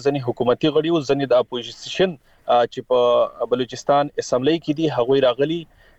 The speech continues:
د اختر منګل او نورو مشرانو سره لیدلي او دوی ورته خپلې هغه غوښتنې بیا تکرار کړي.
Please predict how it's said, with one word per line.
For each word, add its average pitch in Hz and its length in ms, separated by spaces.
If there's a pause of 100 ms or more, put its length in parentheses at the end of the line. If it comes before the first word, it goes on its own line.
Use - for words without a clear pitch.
د 123 60
اختر - 260
منګل 139 300
او 151 140
نورو 156 200
مشرانو 131 460
سره 123 240
لیدلي 143 320
او 131 180
دوی 143 160
ورته 151 300
خپلې 151 340
هغه 151 300
غوښتنې 139 420
بیا 135 100 (120)
تکرار 113 340
کړي. 110 180